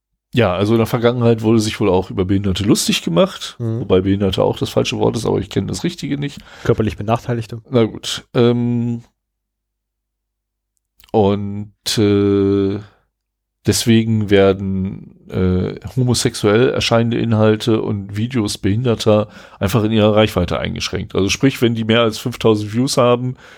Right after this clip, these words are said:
Speaker 1: dann werden die halt deutlich weniger gezeigt. Ähm, was natürlich auch scheiße ist, wenn du halt aufklärerische Inhalte zu dem Thema hast, äh, geschieht das Gleiche bei dir, ne?
Speaker 2: Richtig, allein schon, wenn du, wenn du, also die haben ja, die haben ja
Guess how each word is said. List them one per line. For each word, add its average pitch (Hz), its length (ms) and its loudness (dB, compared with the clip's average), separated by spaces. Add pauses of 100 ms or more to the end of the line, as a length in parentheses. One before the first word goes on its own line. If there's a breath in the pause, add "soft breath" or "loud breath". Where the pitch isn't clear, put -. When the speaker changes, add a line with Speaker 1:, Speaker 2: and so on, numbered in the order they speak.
(180 loud breath)
Speaker 1:
dann 110 260 2
werden 107 180 4
die 101 100 2
halt 98 260 2
deutlich 110 420 2
weniger 90 340 0
gezeigt. - 640 -8 (540 soft breath)
Ähm, 98 400 0
was 110 220 -2
natürlich 117 380 0
auch 98 120 -2
scheiße 120 360 0
ist, 117 220 -2
wenn 110 140 0
du 104 320 -2
halt 98 180 0
aufklärerische 117 680 0
Inhalte 107 460 0
zu - 140 -4
dem 104 160 -4
Thema 95 400 0
hast, 95 300 0 (360 loud breath)
äh, 98 640 2 (260)
geschieht 123 320 -2
das 117 140 -2
Gleiche 92 680 0 (100)
bei 87 160 -4
dir, - 340 -12
ne? 147 180 -4 (140)
Speaker 2:
Richtig, 113 400 -6
allein 110 260 2
schon, 123 300 -2
wenn 113 100 2
du, 113 320 2
wenn 104 160 0
du, 104 320 -2 (960 loud breath)
also 98 160 0
die 104 80 4
haben 113 140 2
ja, 113 140 4
die 98 120 0
haben 104 120 2
ja 113 80 2